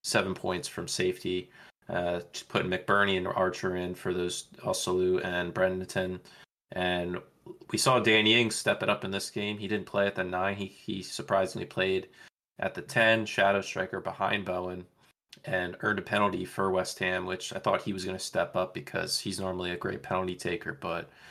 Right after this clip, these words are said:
Ward Prowse got the job done, shot it right down the middle, ice in his veins. And we thought West Ham would hold on. It wasn't very convincing. Areola was standing on his head quite a bit.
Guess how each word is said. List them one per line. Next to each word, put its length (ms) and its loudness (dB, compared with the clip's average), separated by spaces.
Ward 180 8
Prowse 400 4
got 320 4
the 140 -2
job 320 0
done, 200 -4
shot 260 0
it 40 0
right 180 -2
down 200 0
the 80 -8
middle, 320 -4
ice 260 -2
in 80 -6
his 140 -8
veins. 480 -6
And 440 -2
we 100 -2
thought 300 6
West 260 6
Ham 140 4
would 80 2
hold 240 4
on. 320 6
It 220 -8
wasn't 240 -2
very 160 2
convincing. 800 -4
Areola 460 -2
was 100 -4
standing 360 -2
on 100 0
his 120 -6
head 280 2
quite 200 0
a 40 -4
bit. 360 2